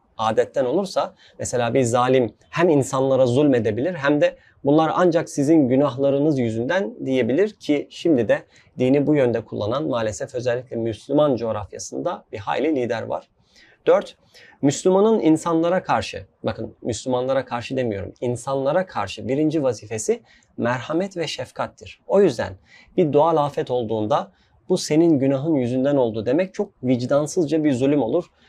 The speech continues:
Hem de insanlarda dini değerlere karşı bir nefret oluşturur. Mesela kendinizi yerine koyun, bir depremde ailenizi kaybetmiş olsanız, biri de gelip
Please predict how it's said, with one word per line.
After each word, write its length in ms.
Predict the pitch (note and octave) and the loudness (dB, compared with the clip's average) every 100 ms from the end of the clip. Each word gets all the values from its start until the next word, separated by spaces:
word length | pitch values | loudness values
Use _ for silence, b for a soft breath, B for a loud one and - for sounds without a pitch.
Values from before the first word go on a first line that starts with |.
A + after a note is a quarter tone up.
| b b | b b
Hem 200 | D#3+ B2+ | 0 2
de 100 | B2+ | 0
insanlarda 640 | B2+ C#3+ C#3 C#3 F3+ C#3 | -2 -2 -2 -2 -2 0
dini 280 | C3+ D#3 C3+ | 2 2 2
değerlere 380 | B2 A#2 B2 | -2 -2 -4
karşı 320 | - A#2+ G3 D3+ | -6 -10 -6 -4
bir 120 | B2+ | -4
nefret 320 | A#2+ D#3 D3 | -2 -4 -6
oluşturur. 520 | A2 F#2+ - E3 F3+ _ _ _ _ _ _ D3+ | -12 -12 -8 -8 -8 _ _ _ _ _ _ -6
Mesela 400 | C#3+ B2 A#2 C3 | -6 -4 -6 -6
kendinizi 500 | B2+ B2+ B2 A#2+ C3 | -6 -4 -4 -4 -2
yerine 320 | B2 C3 B2 | -2 -2 -4
koyun, 300 | A#2 B2+ C3 | -6 -6 -4
bir 140 | B2+ | 0
depremde 460 | C3 A#2+ B2 A#2+ - | -2 -2 -6 -6 -6
ailenizi 520 | A2+ A2+ A#2+ B2 C3+ | -6 -6 -4 -6 -8
kaybetmiş 500 | - A#2+ A#2 C#3+ A#2+ | -10 -8 -8 -8 -8
olsanız, 460 | G#2+ - - C#3+ - B B B - | -8 -8 -10 -10 -14 B B B 2
biri 180 | D#3 C3+ | 4 4
de 60 | |
gelip 300 | A#2 C3+ D#3+ | 4 2 2